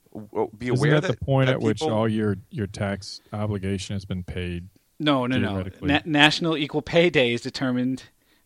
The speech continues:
Speaker 3: based on how far into the year women must work to earn what men worked the previous year. In twenty sixteen, that day, according to the Department of Labor, is April twelfth. I, I think that's the, the fun part about all of the National Day thing is that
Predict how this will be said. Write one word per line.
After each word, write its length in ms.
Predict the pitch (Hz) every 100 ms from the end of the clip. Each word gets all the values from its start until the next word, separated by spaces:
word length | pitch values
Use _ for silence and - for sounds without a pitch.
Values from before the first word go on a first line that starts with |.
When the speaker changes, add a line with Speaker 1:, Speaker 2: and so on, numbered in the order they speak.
| -
Speaker 3:
based 240 | 143 135
on 100 | 139
how 220 | - 160
far 240 | - 175 156
into 140 | 147
the 80 | 151
year 280 | 143 147 139
women 320 | 127 160 180
must 240 | 165 160 156
work 220 | 156 -
to 140 | - -
earn 300 | 143 143 143
what 240 | 127 - 131
men 320 | 127 147 165
worked 280 | 151 147 -
the 40 |
previous 480 | - 143 123 127 -
year. 300 | 113 101 - _ _ _
In 80 | 113
twenty 260 | - 170 160
sixteen, 640 | - - - 170 170 175 - _ _ _ 147
that 320 | 139 147 147
day, 200 | 147 143
according 380 | 143 156 143 143
to 120 | 139
the 60 |
Department 380 | 117 - 143 135
of 80 | 110
Labor, 380 | 135 160 190 208 - _ _
is 200 | 139 135 -
April 320 | 135 - 117
twelfth. 540 | - 107 85 - - - _ _ - _ - -
I, 100 | 190
I 60 | 220
think 200 | 294 294
that's 160 | 262 -
the, 140 | 180 -
the 80 |
fun 260 | 175 294 349
part 240 | - 233 196
about 300 | 170 160 -
all 240 | 151 151 151
of 180 | 123
the 400 | 120 131 123 120 -
National 480 | 139 147 - 147
Day 340 | 113 117 120 120
thing 340 | - 120 107
is 140 | 110 110
that 260 | 120 117